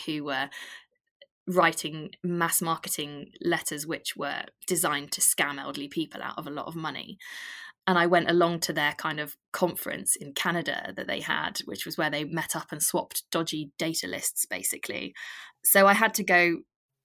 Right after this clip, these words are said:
undercover as a kind of wealthy person who wanted a piece of this, of this pie, who wanted to get involved in this dodgy business and, um, in, in these scams and, and make money out of it. So I had to sort of dress up as a kind of wealthy,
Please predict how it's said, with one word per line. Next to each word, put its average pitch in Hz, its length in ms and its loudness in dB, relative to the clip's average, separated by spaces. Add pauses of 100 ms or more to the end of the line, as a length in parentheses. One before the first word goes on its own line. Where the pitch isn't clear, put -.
(280)
undercover 185 500 6
as 160 260 2
a 160 60 -6
kind 165 200 0
of 170 120 -8
wealthy 165 460 0
person 160 460 0
who 165 220 -2
wanted 156 340 -4
a 151 40 -6
piece - 320 0
of 147 100 -6
this, - 340 -2 (560)
of 196 140 -6
this - 240 -2 (100)
pie, 226 420 -2 (200)
who 170 140 2
wanted 165 340 -4
to - 80 -8
get - 160 -6
involved 160 380 -6
in 165 100 -4
this 156 240 -2 (160)
dodgy 160 280 -4
business 151 520 -2
and, - 300 -8 (100)
um, 147 400 -6 (240)
in, 170 240 -6
in 170 140 -2
these 156 240 0
scams 151 480 0
and, 151 320 -8
and 156 160 -4
make 160 140 -6
money 160 260 -2
out 160 240 -4
of 185 40 -2
it. 240 120 -2 (580)
So 185 400 6
I 180 60 4
had 190 160 0
to 175 80 -2
sort - 180 0
of - 80 -6
dress 180 280 4
up 170 180 0
as 170 100 -2
a 165 60 -2
kind 151 240 -2
of 143 120 -6
wealthy, 151 760 -4